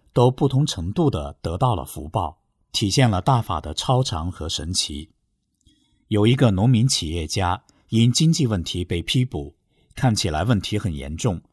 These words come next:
每天愁眉不展。听我讲真相后，非常认可法轮大法好，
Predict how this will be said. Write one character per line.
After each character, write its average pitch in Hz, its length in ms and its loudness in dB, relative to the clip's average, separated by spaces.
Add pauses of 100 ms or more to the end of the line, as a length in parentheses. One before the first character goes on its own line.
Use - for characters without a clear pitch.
(280)
每 98 180 0
天 117 260 2
愁 - 200 -2
眉 107 160 0
不 117 180 -2
展。 76 320 -8 (400)
听 131 200 2
我 110 160 4
讲 87 200 -2
真 120 180 0
相 101 220 -2
后， 82 340 -4 (240)
非 147 220 4
常 104 180 -2
认 117 180 2
可 80 280 -4
法 85 280 -2
轮 80 180 -8
大 127 160 -2
法 110 200 -2
好， 71 440 -8